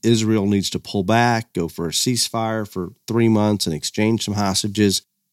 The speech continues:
And Israel's standing strong that they are going to take out Hamas. So this, this is getting,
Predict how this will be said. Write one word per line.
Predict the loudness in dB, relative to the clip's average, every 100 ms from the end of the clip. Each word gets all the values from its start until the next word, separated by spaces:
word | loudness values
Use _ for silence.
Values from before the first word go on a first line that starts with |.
| _ -2
And | 4
Israel's | 6 6 2 2
standing | 2 2 2 0
strong | 2 2 0
that | -2
they | 0 0
are | 0
going | -2 -2 -2
to |
take | -2 -4 -4
out | -2
Hamas. | -2 -2 -2
So | -2
this, | 2 4 2
this | 0 0 0
is | 0
getting, | 2 2 4 2